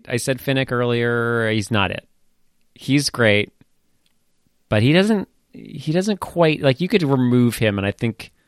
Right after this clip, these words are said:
it would be fine. He does represent what the movie is, though, for me, and I will always love his mouth.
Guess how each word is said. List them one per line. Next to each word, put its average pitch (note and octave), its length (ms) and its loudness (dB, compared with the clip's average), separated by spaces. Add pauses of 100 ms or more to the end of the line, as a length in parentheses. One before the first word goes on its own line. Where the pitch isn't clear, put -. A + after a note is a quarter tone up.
(640)
it - 120 -2
would G#2+ 100 2
be G#2 100 0
fine. F#2+ 720 -6 (140)
He - 140 -10
does D3 200 2
represent A#2+ 460 0
what G2+ 140 -8
the G#2+ 60 -6
movie G2+ 360 -6
is, G2 160 -8
though, G#2 120 -6
for A#2 160 -10
me, G2+ 180 -8
and G2 100 -6
I G2 80 -6
will G2+ 160 -4
always G#2+ 260 0
love G2+ 120 0
his G2 140 -4
mouth. D3+ 360 2